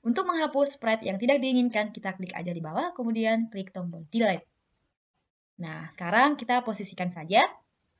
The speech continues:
Karena kita akan mencari luas segitiga, berarti kita bisa membuat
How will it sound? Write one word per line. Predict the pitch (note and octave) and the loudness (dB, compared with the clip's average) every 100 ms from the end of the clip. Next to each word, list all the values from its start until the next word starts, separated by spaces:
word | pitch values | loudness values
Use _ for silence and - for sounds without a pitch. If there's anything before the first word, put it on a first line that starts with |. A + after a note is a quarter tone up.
| _ _ _ _ _ _ _ _ | _ _ _ _ _ _ _ _
Karena | C#4+ D4 | 2 4
kita | D4 D4 C#4 | 4 2 2
akan | C#4 | 2
mencari | C#4 C4+ C4 | 2 2 4
luas | B3+ B3+ | 2 2
segitiga, | A3+ A3+ F#3 A#3 E4+ | 0 0 -2 -2 -2
berarti | G#3 G3+ G3 C#4 C#4 C#4+ - | -2 -2 -2 -4 -4 -4 -8
kita | A#3 A#3 | -6 -2
bisa | A#3 G#3 G#3 | 0 0 0
membuat | G3+ F#3 F#3 A#3 A#3+ | -4 -4 0 0 0